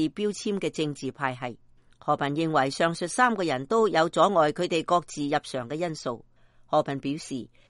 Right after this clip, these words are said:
有傳言話李源潮嘅秘書被捉，可能係與令計劃有關。何頻話，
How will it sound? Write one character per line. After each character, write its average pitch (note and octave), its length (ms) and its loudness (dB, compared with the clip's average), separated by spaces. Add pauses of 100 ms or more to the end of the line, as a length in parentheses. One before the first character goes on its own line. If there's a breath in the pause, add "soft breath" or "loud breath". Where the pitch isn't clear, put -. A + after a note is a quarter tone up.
(140)
有 D#3+ 180 0
傳 C3+ 220 -6
言 C3 180 -4
話 D3 220 4
李 E3+ 200 0
源 D#3+ 140 0
潮 C#3 180 -2
嘅 E3 140 -2
秘 E3+ 180 -2
書 G#3 260 -4
被 C3 160 -2
捉， - 200 -6 (360 soft breath)
可 B3 140 6
能 F#3 220 4
係 E3+ 80 4
與 E3+ 200 4
令 D#3+ 200 2
計 E3 180 2
劃 D3 160 0
有 C3+ 200 -6
關。 B2+ 240 -2 (320)
何 F3+ 180 2
頻 E3+ 200 -2
話， F3+ 220 2